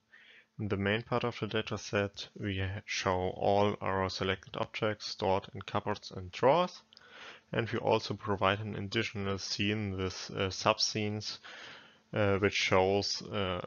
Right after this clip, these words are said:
a selected subgroup of the objects stored in the dishwashers. Each scene is observed through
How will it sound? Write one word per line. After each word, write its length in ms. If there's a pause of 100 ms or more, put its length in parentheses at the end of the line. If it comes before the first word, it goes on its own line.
(100)
a 80
selected 840 (400)
subgroup 600 (100)
of 160
the 80
objects 560
stored 400
in 60
the 60
dishwashers. 760 (440)
Each 320
scene 440 (420)
is 380
observed 580
through 640